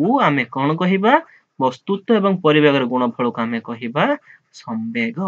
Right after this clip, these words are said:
ଠିକ୍ ହେଲା? ଏବଂ ସମ୍ବେଗକୁ ଆମେ କଣ କରୁ? ଫି-, ମାନେ ଇଂଲିଶ ଟର୍ମରେ ପି ଦ୍ୱାରା ସୂଚିତ କରୁ, ହେଲା? ପରିବେଗକୁ ଆମେ କୋଉଥିରେ ସୂଚିତ କରୁ କହିଥିଲି ତମକୁ? ଭି। ଏବଂ ବସ୍ତୁର ବସ୍ତୁତ୍ୱକୁ ଆମେ ଏମ୍ ଦ୍ୱାରା ସୂଚିତ କରୁ। ତ ମନେ ପକାଅ, କ୍ଲାସ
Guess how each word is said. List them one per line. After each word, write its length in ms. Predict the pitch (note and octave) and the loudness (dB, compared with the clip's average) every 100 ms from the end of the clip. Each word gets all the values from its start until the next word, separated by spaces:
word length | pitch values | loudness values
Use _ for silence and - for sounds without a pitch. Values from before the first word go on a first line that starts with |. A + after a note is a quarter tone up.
| C3 - _ | -6 -10 _
ଠିକ୍ 200 | - A#2+ | -6 0
ହେଲା? 180 | A#3+ G3+ - _ _ _ _ _ _ - | 2 2 -2 _ _ _ _ _ _ -2
ଏବଂ 140 | D3 | -2
ସମ୍ବେଗକୁ 640 | - D#3+ F3 A#3 A#3+ A#3 B3+ | 0 2 6 6 6 4 2
ଆମେ 180 | A#3+ A#3 | 4 2
କଣ 180 | G#3+ F#3+ | 2 2
କରୁ? 260 | E3 D#3+ A#3 - | 2 2 2 2
ଫି-, 280 | D#3+ D#3+ C#3+ C#3+ | -2 -2 0 0
ମାନେ 220 | D#3 E3 E3 | 2 2 2
ଇଂଲିଶ 340 | D#3+ F3+ G3+ | 2 2 2
ଟର୍ମରେ 420 | F3 D#3 C#3 C#3+ A3+ - _ _ _ - | 4 4 4 4 4 2 _ _ _ 0
ପି 80 | A3+ C4+ | 2 4
ଦ୍ୱାରା 320 | E3 D3 F3+ | 4 4 4
ସୂଚିତ 380 | A#3+ - - - B2 | 2 -4 -10 -10 -10
କରୁ, 220 | A#2 A#2 - | -10 -12 -4
ହେଲା? 200 | C#4 C4+ - - | 0 0 0 2
ପରିବେଗକୁ 500 | D3 F3 F3 E3+ E3+ | 4 6 4 2 0
ଆମେ 140 | E3+ E3+ | 0 2
କୋଉଥିରେ 260 | G3 G3 | 0 0
ସୂଚିତ 220 | G3+ G3 G3 | -4 -4 -2
କରୁ 140 | G3+ | 0
କହିଥିଲି 340 | G3+ G3+ G#3+ G#3 | 2 0 0 -2
ତମକୁ? 320 | G#3 G#3 C4 | -2 -2 -4
ଭି। 200 | D3+ G#3 D#4 - _ _ _ _ - | 0 2 2 -2 _ _ _ _ -6
ଏବଂ 140 | D#3 G3 | 0 2
ବସ୍ତୁର 340 | C#3+ C#3 E3+ E3+ | 2 0 0 0
ବସ୍ତୁତ୍ୱକୁ 580 | C#3 C3+ D3+ B2 B2+ D3+ | 0 -2 -4 -4 -2 0
ଆମେ 140 | D#3 - | 0 0
ଏମ୍ 240 | C3 C#3+ C#3 | -2 0 2
ଦ୍ୱାରା 260 | A#2+ C#3 | 2 0
ସୂଚିତ 360 | F#3+ B2 C3+ B2+ | -2 -6 -10 -10
କରୁ। 200 | - A#2 | -6 -6
ତ 100 | A2+ | -4
ମନେ 260 | C3 C#3 A3 | -2 2 2
ପକାଅ, 260 | C4 C4 C4 | 2 0 0
କ୍ଲାସ 240 | G#3 A3 | 2 2